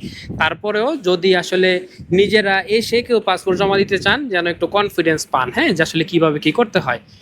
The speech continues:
এ হচ্ছে বিষয়। একদম এই কর্নারের শেষ হচ্ছে ইনসু অফিস এবং এটা হচ্ছে, আহ, ইংলিশ যে ল্যাঙ্গুয়েজ স্কিল সেন্টার, মোটামুটি এরকম কাজ করে এরা। ওকে, তো আমরা হচ্ছে এতক্ষণ ছিলাম আসলে লিংকন ইউনিভার্সিটিতে,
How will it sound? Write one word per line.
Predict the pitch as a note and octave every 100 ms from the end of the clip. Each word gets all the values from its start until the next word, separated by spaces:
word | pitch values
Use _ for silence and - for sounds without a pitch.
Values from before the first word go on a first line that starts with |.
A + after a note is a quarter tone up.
| - F3
এ | E3
হচ্ছে | D#3+ D#3
বিষয়। | D3 - A#2 - - -
একদম | E3+ F3+ - A#3 A#3 G3
এই | G3+
কর্নারের | G3+ G3 G3+ G3+
শেষ | G3+ F#3+
হচ্ছে | G3 G3
ইনসু | G3 G3+ -
অফিস | G3 F#3+ D4 G3+
এবং | E3+ E3+
এটা | D#3+ E3
হচ্ছে, | F3+ F3 B3+ D#4+ - - - - - _
আহ, | C3 C3+
ইংলিশ | D#3 E3 E3 D#3+ D3
যে | D3+ C#3+
ল্যাঙ্গুয়েজ | D3 D#3+ D3+ -
স্কিল | D#3
সেন্টার, | C#3+ D3 C#3+ A#3+ C#4+ - - G#3
মোটামুটি | D#3 C#3+ C#3 C3+ C#3
এরকম | C#3+ D3 G#3+
কাজ | G3+ D#3+ -
করে | C#3+ B2
এরা। | A#2 A#2 - _ _ -
ওকে, | C#3 A2 A#2 _ _ _ _ _ _ _ - - - -
তো |
আমরা | E3 F3 G3
হচ্ছে | G#3 - A#3
এতক্ষণ | G#3 F#3 G#3 G#3+
ছিলাম | G3+ - F#3+ G3+
আসলে | G3+ - G3+ G#3 G3 -
লিংকন | F3 F3 F#3 F#3
ইউনিভার্সিটিতে, | F3 F3+ F3+ F#3 F3 F3+ F#3+ G3